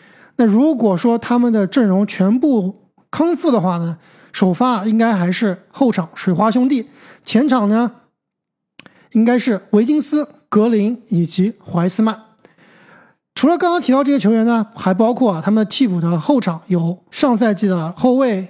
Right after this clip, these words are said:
穆德尔、乔丹普尔、新秀穆迪以及妹夫达米恩里。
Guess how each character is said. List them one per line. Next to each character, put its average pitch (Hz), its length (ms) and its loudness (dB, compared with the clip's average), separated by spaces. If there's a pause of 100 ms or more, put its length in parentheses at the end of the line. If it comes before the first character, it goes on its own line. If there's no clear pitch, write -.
(120)
穆 330 220 2
德 208 100 2
尔、 202 200 0 (640)
乔 208 220 0
丹 302 220 0
普 214 200 -2
尔、 180 100 -4 (180)
新 285 240 0
秀 233 180 2
穆 254 240 0
迪 180 300 -2 (400)
以 196 160 2
及 196 160 2
妹 269 220 2
夫 - 460 -6
达 175 160 0
米 214 180 2
恩 262 200 0
里。 214 140 -4